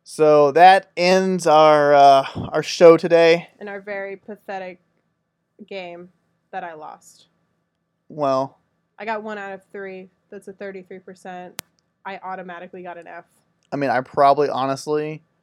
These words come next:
Speaker 1: would have said, I pro-, I would, I probably would have guessed the Bears.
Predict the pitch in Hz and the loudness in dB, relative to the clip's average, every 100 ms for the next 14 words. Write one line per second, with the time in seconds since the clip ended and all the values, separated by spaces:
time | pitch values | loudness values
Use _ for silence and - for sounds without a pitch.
0 | _ _ _ 190 123 127 - 131 120 117 | _ _ _ -12 -12 -12 -6 -4 -2 -2
1 | 123 _ _ _ _ _ _ _ _ _ | -6 _ _ _ _ _ _ _ _ _
2 | _ _ _ - 143 135 151 156 135 147 | _ _ _ -10 -6 -4 -4 -4 -6 -4
3 | 160 170 175 175 156 - 104 - - | -2 -2 -6 -8 -10 -10 -12 -18 -20